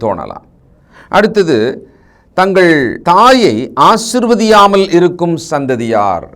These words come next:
அவர்களை ஆசீர்வதிக்காமல். என்னன்னா, அம்மாவை வந்து பிள்ளைங்க ஆசீர்வதிப்பாங்களா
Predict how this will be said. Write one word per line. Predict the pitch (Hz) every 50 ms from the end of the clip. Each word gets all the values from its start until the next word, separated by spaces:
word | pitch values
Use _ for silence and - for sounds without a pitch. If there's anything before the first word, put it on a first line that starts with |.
| _ - 147
அவர்களை | 175 190 175 180 175 165 160 - 147 180
ஆசீர்வதிக்காமல். | 208 - - - - 196 180 185 160 160 143 - 156 135 127 117 117 110 95 80 - - - - -
என்னன்னா, | 202 - 202 190 185 185 175 151 117 104 101 107 123 123 113 123 123 - - _ - - _ _ _ _ - - - 127
அம்மாவை | 139 156 160 151 143 131 123 120 120
வந்து | 117 117 127 110 131
பிள்ளைங்க | 143 139 139 135 131 127 117 104 90 95 - - - _ _ - - - 135 151
ஆசீர்வதிப்பாங்களா | 143 120 131 131 123 107 107 - 104 98 98 110